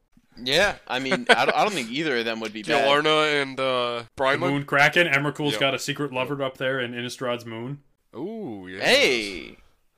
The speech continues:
Speaker 2: That's good.
Speaker 3: Uh, a, a partner, some might say.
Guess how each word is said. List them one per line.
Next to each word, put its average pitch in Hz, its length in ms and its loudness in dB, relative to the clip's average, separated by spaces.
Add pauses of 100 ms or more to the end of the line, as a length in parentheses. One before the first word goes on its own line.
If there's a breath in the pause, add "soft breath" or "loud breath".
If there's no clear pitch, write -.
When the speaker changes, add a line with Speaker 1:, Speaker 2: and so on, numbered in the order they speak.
(380)
Speaker 2:
That's - 140 -20
good. 143 220 -12
Speaker 3:
Uh, 131 160 2
a, 127 300 2
a 143 120 4
partner, 165 680 0
some 151 260 0
might 143 240 0
say. 151 240 -4